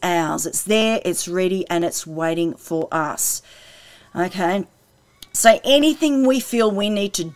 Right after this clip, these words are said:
be or to do for God, it, it ca-,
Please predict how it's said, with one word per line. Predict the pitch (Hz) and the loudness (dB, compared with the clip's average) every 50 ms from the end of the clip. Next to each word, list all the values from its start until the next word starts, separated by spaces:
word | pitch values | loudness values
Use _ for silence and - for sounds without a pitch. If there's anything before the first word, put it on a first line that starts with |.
| _ | _
be | - 190 196 233 277 285 294 277 254 262 | 0 2 2 2 2 0 -2 -4 -6 -8
or | - - 175 180 175 170 | -8 -4 0 0 0 0
to | 175 - - 170 | -2 -4 -6 -6
do | 160 - - 185 208 240 285 311 311 320 294 269 | -6 -4 -2 0 2 2 2 2 2 0 -2 -4
for | - - - - - 247 247 247 233 190 | -10 -16 -12 0 4 6 6 8 6 6
God, | - 240 233 247 269 285 302 269 - - - - - - - - _ _ _ - - | 4 2 2 2 2 2 0 0 -4 -10 -16 -20 -20 -20 -20 -20 _ _ _ 0 2
it, | 226 240 - | 2 4 4
it | - 247 247 | 2 -2 -2
ca-, | - - - 233 226 | -4 -2 0 0 0